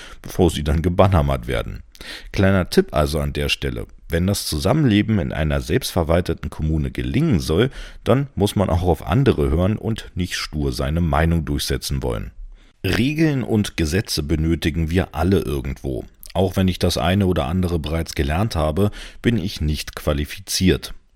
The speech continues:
Seit meiner Kindheit habe ich eine Abneigung gegen viele Arten von Regeln, Gesetzen und vor allem Bürokratie. Daher fällt es mir schwer, mich damit zu beschäftigen. Meine persönlichen Dämonen und Probleme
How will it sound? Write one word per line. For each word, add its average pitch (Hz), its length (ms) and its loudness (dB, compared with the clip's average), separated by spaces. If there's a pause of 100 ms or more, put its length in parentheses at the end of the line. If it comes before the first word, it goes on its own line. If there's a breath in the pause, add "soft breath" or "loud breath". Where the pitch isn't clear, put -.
(140)
Seit 82 380 -2
meiner 82 240 0
Kindheit 131 500 2 (320 loud breath)
habe 92 220 2
ich - 100 0
eine 85 200 2
Abneigung 87 600 2
gegen 78 260 -2
viele 117 380 0
Arten 85 320 -2
von 73 180 -2
Regeln, 90 460 2
Gesetzen 78 640 -2
und 78 220 -6
vor - 180 -4
allem 67 240 -2
Bürokratie. 69 800 -2 (600 loud breath)
Daher 82 340 4
fällt 85 260 0
es - 140 -4
mir 76 120 -2
schwer, 92 300 2
mich 90 240 0
damit 71 300 -4
zu - 120 -6
beschäftigen. 76 760 0 (260)
Meine 76 320 -2
persönlichen 78 720 -2
Dämonen 76 500 2
und 60 260 -6
Probleme 78 580 0